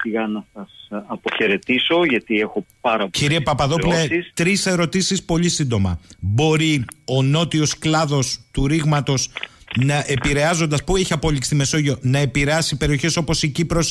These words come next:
Speaker 2: ή η Ρόδος;
Speaker 1: Οι κοντινές περιοχές της Τουρκίας, της Συρίας και της Κύπρου, αυτές είναι οι κοντινότερες
Speaker 2: Μμμ.
Speaker 1: περιοχές, ενδεχομένως, ναι, να υποστούν μια γεωδυναμική επίδραση, χωρίς να είναι βέβαιο.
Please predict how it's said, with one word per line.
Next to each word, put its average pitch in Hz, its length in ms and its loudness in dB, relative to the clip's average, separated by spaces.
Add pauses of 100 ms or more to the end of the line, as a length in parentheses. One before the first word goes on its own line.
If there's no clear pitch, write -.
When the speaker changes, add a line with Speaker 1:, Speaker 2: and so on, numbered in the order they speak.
(100)
Speaker 2:
ή 185 160 2
η 190 60 4
Ρόδος; 202 440 0 (920)
Speaker 1:
Οι 269 140 0
κοντινές 113 640 0
περιοχές 107 680 -2
της 95 180 -8
Τουρκίας, 98 580 -2 (300)
της 101 160 -8
Συρίας 95 420 -2 (120)
και 143 140 0
της 110 160 -8 (100)
Κύπρου, 107 340 -2
αυτές 117 320 -4
είναι 104 120 -4
οι 92 120 -8
κοντινότερες 110 880 0
Speaker 2:
Μμμ. - 440 -20
Speaker 1:
περιοχές, 208 640 0
ενδεχομένως, 123 680 -2
ναι, 139 220 0 (400)
να 135 140 0
υποστούν 160 420 0
μια 175 180 2
γεωδυναμική 127 760 0
επίδραση, 110 360 0
χωρίς 180 180 -2
να 180 80 0
είναι 165 120 0
βέβαιο. 90 340 -2